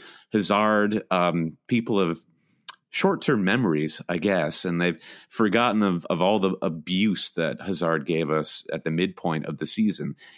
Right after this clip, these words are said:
But he's, he's looking like, um, a really decent premium midfielder. Chelsea play Everton away in thirty-one, and then they are home West Ham in game week thirty-three.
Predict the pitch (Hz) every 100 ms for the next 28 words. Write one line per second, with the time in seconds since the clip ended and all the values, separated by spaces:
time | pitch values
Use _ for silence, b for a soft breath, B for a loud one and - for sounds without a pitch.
0 | B - 85 92 95 - 98 90 110 127
1 | 120 90 85 80 - b b b _ 85
2 | 82 76 76 71 - 85 92 107 101 82
3 | 90 90 90 80 - 92 87 82 82 95
4 | - 95 87 82 80 - 85 80 85 -
5 | 90 80 80 92 90 - 90 78 73 90
6 | 92 82 76 73 76 76 87 82 76 76
7 | 76 B B B B _ 90 87 78 -
8 | - 92 82 71 90 98 - 78 76 71
9 | - - 87 80 90 85 82 80 - 85
10 | 80 - 98 90 76